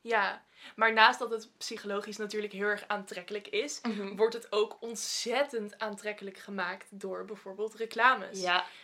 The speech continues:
Speaker 1: Zo vond ik het best wel chockerend dat de reclame van de staatsloterij met dat zielige hondje, weet je wel, dat zo helemaal nat geregend is.
Speaker 2: Ja.
Speaker 1: Ja, volgens mij kennen we hem allemaal,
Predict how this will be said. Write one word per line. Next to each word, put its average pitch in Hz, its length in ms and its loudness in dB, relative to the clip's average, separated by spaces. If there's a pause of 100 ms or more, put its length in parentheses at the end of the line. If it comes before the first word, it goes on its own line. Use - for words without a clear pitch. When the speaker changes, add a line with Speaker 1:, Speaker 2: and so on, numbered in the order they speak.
Speaker 1:
Zo 226 260 6
vond 226 240 -10
ik 247 120 -2
het 240 120 -4
best 226 220 2
wel 240 160 -2
chockerend 233 760 -2 (100)
dat 202 320 -2
de 214 60 -2
reclame 208 460 -2
van 220 140 -8
de 208 80 -2
staatsloterij 202 1080 -2 (260)
met 214 160 -2
dat 208 300 0
zielige 226 420 -6
hondje, 214 440 -8
weet 262 200 0
je 277 80 -12
wel, 277 120 -2
dat 233 160 -6
zo 226 60 -8
helemaal 214 240 -6
nat 220 200 -4
geregend 254 400 -10
is. 240 80 -2
Speaker 2:
Ja. 202 300 8
Speaker 1:
Ja, 196 280 2
volgens 226 240 -10
mij 240 240 2
kennen 240 240 -2
we 226 60 0
hem 208 100 -4
allemaal, 202 680 -2